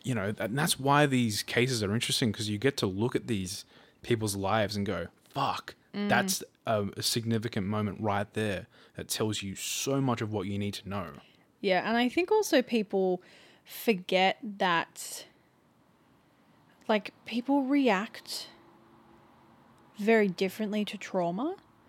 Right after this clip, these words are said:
Speaker 1: Yeah,
Speaker 2: Like,
Speaker 1: totally.
Speaker 2: what one person can just take on the chin and move on from, another person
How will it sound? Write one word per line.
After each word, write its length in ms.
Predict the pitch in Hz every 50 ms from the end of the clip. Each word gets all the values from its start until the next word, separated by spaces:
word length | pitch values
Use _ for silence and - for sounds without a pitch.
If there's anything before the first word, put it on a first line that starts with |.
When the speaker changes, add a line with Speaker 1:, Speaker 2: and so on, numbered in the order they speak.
| - -
Speaker 1:
Yeah, 300 | 143 139 135 107 85 -
Speaker 2:
Like, 220 | 220 220 214 208
Speaker 1:
totally. 380 | - 113 - 208 214 208 202 202
Speaker 2:
what 320 | 202 202 220 233 - - 233
one 360 | 208 202 220 220 214 220 233
person 520 | - 226 226 214 208 202 - 214 202 196
can 220 | 190 - 226 202 196
just 220 | 196 190 185 -
take 220 | - 208 185 185 -
on 80 | 185
the 100 | 185 175 180
chin 280 | - - 190 180 175
and 200 | 175 170 175 180
move 200 | 180 180 175 175 180
on 220 | 165 160 170 180
from, 520 | 180 - 170 135 - - 107 143 190 202 - - _ _ _ _ _ _ _ _ _ -
another 280 | 214 208 190 185 190
person 720 | 190 - - 190 170 175 - - 180 175 175 170 165 156